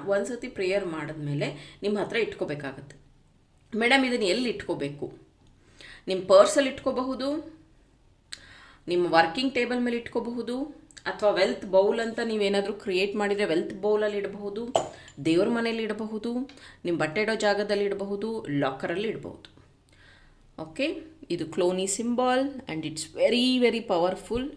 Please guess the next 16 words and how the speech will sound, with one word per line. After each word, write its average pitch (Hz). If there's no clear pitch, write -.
tried 190
and 220
tested. 208
ಫಸ್ಟ್ -
ನಾನು 185
ಯೂಸ್ 190
ಮಾಡಿ 185
ಸಿಕ್ಸ್ -
ಮಂತ್ 185
ಆಮೇಲೆ 196
ನಾನು 202
ನಿಮಗೆ 180
ಇದನ್ನ 165
ಇಂಟ್ರೊಡ್ಯೂಸ್ 165
ಮಾಡಿಸ್ತಾ 147
ಇರೋದು. 160